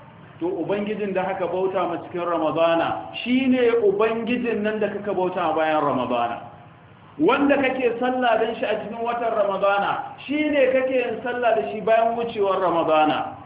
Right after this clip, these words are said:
Wanda kake sadaka da shi don shi cikin watan Ramadana, to,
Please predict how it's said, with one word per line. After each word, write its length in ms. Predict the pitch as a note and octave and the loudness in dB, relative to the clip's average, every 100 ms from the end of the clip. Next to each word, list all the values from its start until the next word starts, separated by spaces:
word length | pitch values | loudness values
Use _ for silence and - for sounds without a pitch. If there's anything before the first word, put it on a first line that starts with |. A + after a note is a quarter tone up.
| - - - - D3 | -20 -20 -20 -8 2
Wanda 420 | A3+ D4 D4 C4+ | 4 4 2 2
kake 400 | C4+ C4 C4 G#3+ | 2 0 0 0
sadaka 340 | B3+ C4 C4+ B3 | 2 2 0 0
da 120 | G#3+ G3+ | -2 -2
shi 220 | A3 G#3+ - - C3+ | -8 -10 -14 -12 0
don 260 | C4+ C#4 | 2 2
shi 100 | C#4 B3 | -2 -6
cikin 240 | A#3+ C4 | -4 -2
watan 320 | C4 C4+ B3 A#3+ | 0 0 0 -2
Ramadana, 800 | A3+ A3 B3+ D4 C#4+ - - - | -2 0 0 2 2 0 -4 -8
to, 120 | F#3 | -8